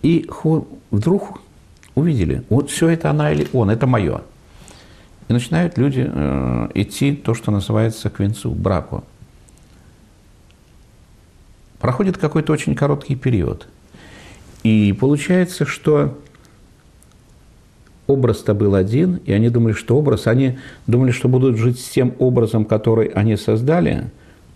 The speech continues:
а встретился человек с другими качествами.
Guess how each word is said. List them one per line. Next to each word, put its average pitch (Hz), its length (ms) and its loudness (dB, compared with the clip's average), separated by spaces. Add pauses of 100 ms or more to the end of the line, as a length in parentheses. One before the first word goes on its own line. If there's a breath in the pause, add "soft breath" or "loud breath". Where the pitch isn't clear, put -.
а 90 400 0
встретился 131 640 -2
человек 117 580 0 (460 loud breath)
с 92 120 0
другими 120 400 2
качествами. - 800 -4